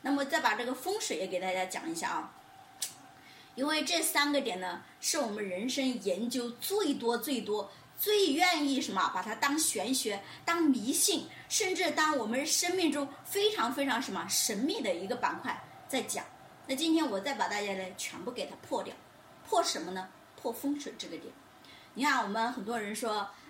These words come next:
，“哎，我这个命不好，可能就是因为我这个风水不好，我这个，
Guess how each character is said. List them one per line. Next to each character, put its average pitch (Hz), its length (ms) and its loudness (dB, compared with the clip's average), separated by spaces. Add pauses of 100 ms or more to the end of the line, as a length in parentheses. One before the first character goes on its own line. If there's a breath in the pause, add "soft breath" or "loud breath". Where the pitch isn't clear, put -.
，“哎， 202 400 0
我 185 160 -2
这 262 100 2
个 277 80 2
命 320 320 6
不 - 120 -6
好， - 240 -6 (360)
可 - 140 -6
能 202 120 -4
就 294 120 -2
是 294 140 -2
因 277 120 2
为 277 60 2
我 196 180 0
这 233 80 -8
个 277 80 -4
风 415 300 -2
水 - 180 -4
不 214 120 -8
好， - 260 -10 (400)
我 208 100 -4
这 277 120 -2
个， 349 60 -2